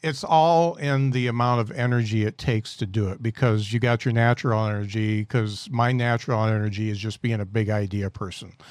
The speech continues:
and writing that big idea down and then not doing anything with it. So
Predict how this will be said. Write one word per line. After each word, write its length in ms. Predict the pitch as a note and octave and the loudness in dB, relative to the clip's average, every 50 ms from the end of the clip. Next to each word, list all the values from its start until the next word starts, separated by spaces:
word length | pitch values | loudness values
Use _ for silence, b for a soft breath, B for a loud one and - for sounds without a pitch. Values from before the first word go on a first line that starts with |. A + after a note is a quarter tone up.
| B B B B | B B B B
and 800 | - B2+ A#2+ A2+ A2+ A2 A2 G#2+ G#2 G#2 G#2 G#2 G#2+ - - - _ _ | -2 0 0 2 2 0 0 -2 -4 -4 -6 -8 -8 -10 -14 -20 _ _
writing 360 | - C#3+ B2 B2 B2 B2 A#2+ A#2+ | -4 0 2 2 2 2 0 -2
that 180 | A#2+ A#2+ G#2+ | -2 -2 -2
big 160 | A#2 A2+ A2 | -2 -2 0
idea 360 | A2+ A2 G#2+ G#2 A2+ A2+ A2 G#2 | 0 -2 -2 -2 -2 -2 -2 -2
down 520 | G2+ A2+ A2 A2 G#2+ G#2+ G#2+ G#2+ G#2+ A2+ | -2 -2 -2 0 0 -2 -2 -4 -4 -6
and 440 | - - A#2+ A2 G#2+ G#2+ G#2 G2+ G#2 | -6 -6 -4 -4 -4 -4 -6 -6 -4
then 280 | A2+ A2 G#2+ A2+ - - | -4 -4 -4 -6 -8 -8
not 380 | A#2 A2+ A2+ A2+ A2+ A#2 G#2+ | -8 -4 -2 -2 -2 -2 -4
doing 280 | G2 A2+ A2 A2 A2 G#2+ | -4 -4 -2 -2 -4 -4
anything 360 | G2 F#2+ F#2 - - G#2+ F#2+ | -8 -10 -12 -12 -12 -12 -12
with 200 | F2 E2+ E2+ - | -12 -14 -16 -14
it. 140 | G#2 F#2+ - _ B B B B B | -16 -18 -18 _ B B B B B
So 540 | B - - C3+ A#2+ A#2 A2+ A2 A2 A2+ - | B -2 2 4 4 4 4 2 0 -2 -4